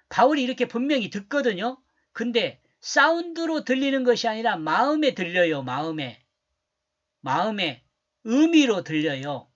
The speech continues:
나와 여러분이 기도하고 응답받는 것도요, 요렇게 들려요, 요렇게. 그 사운드로 들리지만 사운드가 아니에요, 여러분. 참 이게 그, 저, 설명하기가 좀 그렇지만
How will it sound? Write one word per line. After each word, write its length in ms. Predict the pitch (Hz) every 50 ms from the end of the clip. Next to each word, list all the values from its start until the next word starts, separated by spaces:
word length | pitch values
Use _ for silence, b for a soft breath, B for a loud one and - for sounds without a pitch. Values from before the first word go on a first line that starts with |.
| _ _ _ _ _ _ b b b b b b
나와 340 | - 151 156 214 254 254 220
여러분이 440 | 220 240 254 262 262 262 247 233 175
기도하고 560 | - - 220 233 269 262 247 240 214 214 185
응답받는 680 | 185 233 254 247 277 262 - - 254 240 233 233 226 202
것도요, 580 | 196 185 - - 214 226 262 262 202 135 - b b b b b b b -
요렇게 400 | 202 247 285 294 - - 254 240
들려요, 480 | 214 208 208 208 214 214 202 185 170 170
요렇게. 520 | 175 175 175 170 - - 170 143 120 - _ _ _ _ _ _ _ _ _ _ _ _ _ _ _ _
그 100 | - 196
사운드로 640 | 185 - 262 254 277 285 277 254 247 247 233 220 165
들리지만 800 | 180 214 214 220 262 262 208 247 277 277 302 330 339 349 320 277 - _
사운드가 580 | - - 285 262 311 311 294 240 285 247 233
아니에요, 680 | 175 180 208 233 254 254 240 208 214 262 302 339 339 - _ _
여러분. 400 | 208 202 220 220 226 285 359 359 - _ _ _ _ _ _ _ _ _ _ _ _ _ _ _ _ _ _ _ _ _ _ _ _ _ _ _ _ _ _ _ _ _ - -
참 220 | - 190 180 180
이게 280 | 185 175 208 202 190 165
그, 320 | 180 196 190 190 190 180
저, 220 | - 175 180 175
설명하기가 720 | 170 - - 247 247 247 247 220 202 190 196 190 190 185 170
좀 160 | - 214 185
그렇지만 800 | 160 185 196 185 - - 196 185 175 170 185 202 196 156 113 b